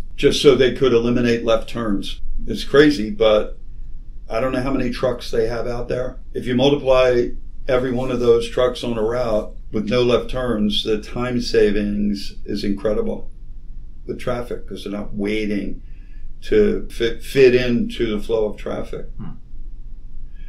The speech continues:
Speaker 1: It's the same with, uh, same concept with Walmart. They bought a weather service. Why? 'Cause if it snows in Tucson, their business model says they better have snow sho-,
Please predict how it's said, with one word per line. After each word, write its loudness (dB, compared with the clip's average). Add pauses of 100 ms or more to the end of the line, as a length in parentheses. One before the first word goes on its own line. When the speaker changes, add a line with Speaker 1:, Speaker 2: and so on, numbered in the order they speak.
(120)
Speaker 1:
It's 0
the -4
same 0
with, -2
uh, -2
same -2
concept -4
with -4
Walmart. 0
They 0
bought 0
a 0
weather 0
service. -6 (100)
Why? -6 (200)
'Cause -8
if -6
it -6
snows 0
in -4
Tucson, -2 (520)
their -2
business -4
model -2
says -2
they 0
better 0
have -4
snow -4
sho-, -2